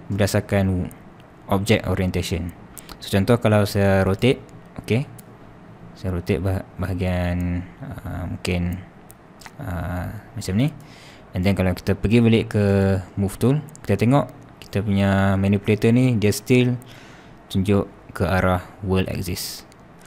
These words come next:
Okey, so kalau kita double click move tool, okey, kita tengok dalam move setting, okey, kita ada bawah ni kita ada axis orientation. So by default dia akan pergi ke world orientation. So kalau kita pergi ke drop down ni,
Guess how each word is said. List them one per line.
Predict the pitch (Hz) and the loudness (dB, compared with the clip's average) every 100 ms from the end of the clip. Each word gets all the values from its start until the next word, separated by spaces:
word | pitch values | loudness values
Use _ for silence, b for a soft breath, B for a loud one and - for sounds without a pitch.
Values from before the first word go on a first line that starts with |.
| B B B | B B B
Okey, | - 123 160 | -4 0 2
so | 139 104 | 2 2
kalau | 98 98 | 2 2
kita | 98 101 98 98 | 2 4 4 4
double | 107 135 | 4 2
click | 135 135 - | 2 0 2
move | 104 107 - | 0 0 0
tool, | 107 107 110 - - - - - - - | 2 2 0 -6 -18 -20 -20 -20 -20 -8
okey, | - 98 | -4 -2
kita | 98 | -2
tengok | 87 98 95 | 0 0 0
dalam | 90 87 90 | 0 -2 0
move | 110 | 2
setting, | 113 107 113 123 127 - - | 2 2 2 0 -4 -10 -4
okey, | 110 | -4
kita | 110 95 90 | -2 -2 0
ada | 90 90 90 - - B B B - | 0 0 -4 -8 -20 B B B -4
bawah | 98 87 | 0 4
ni | 110 | 4
kita | 113 95 | 2 0
ada | 90 90 90 87 - - - | 2 2 0 -2 -6 -20 -4
axis | - 107 110 104 | -2 0 0 -2
orientation. | 92 92 92 95 147 165 - B B B B B B - B B - - - | -4 -2 -2 2 2 2 -4 B B B B B B -20 B B -20 -20 -20
So | - - 101 101 | -16 -2 2 4
by | 101 107 | 6 4
default | 113 117 160 - | 4 4 4 4
dia | 113 104 | 2 4
akan | 107 104 98 | 4 4 2
pergi | 101 113 | 2 2
ke | 110 104 | 2 2
world | 95 104 107 | 4 4 4
orientation. | 95 95 90 92 - 131 165 - - | 2 0 0 -2 0 0 -2 -8 -10
So | - | -6
kalau | 92 98 95 | -2 0 0
kita | 98 101 | -2 -4
pergi | - 120 139 | -2 -4 -2
ke | |
drop | 117 117 - | -2 -2 0
down | 110 | 0
ni, | 107 139 | 0 0